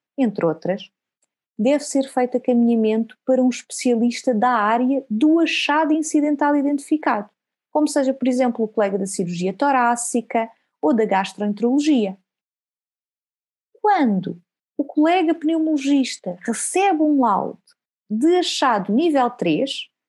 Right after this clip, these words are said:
que são os achados não suspeitos de cancro, ou, por exemplo, a doença intersticial pulmonar difusa, os aneurismas da aorta torácica,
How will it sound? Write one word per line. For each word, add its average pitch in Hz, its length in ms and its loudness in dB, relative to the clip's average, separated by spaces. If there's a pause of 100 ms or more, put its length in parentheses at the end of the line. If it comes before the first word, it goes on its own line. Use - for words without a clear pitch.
(100)
que - 60 -16
são 214 160 -2
os 208 100 -2
achados 226 480 -2
não 294 300 0
suspeitos 196 600 -4
de - 140 -14
cancro, - 480 -8 (360)
ou, - 60 -6
por - 160 -4
exemplo, 226 640 0 (100)
a - 80 -4
doença 185 360 -2
intersticial 190 580 -4
pulmonar 180 380 -4
difusa, 269 760 2 (480)
os 320 140 2
aneurismas 214 520 2
da 185 120 0
aorta 180 280 -4
torácica, 240 800 -2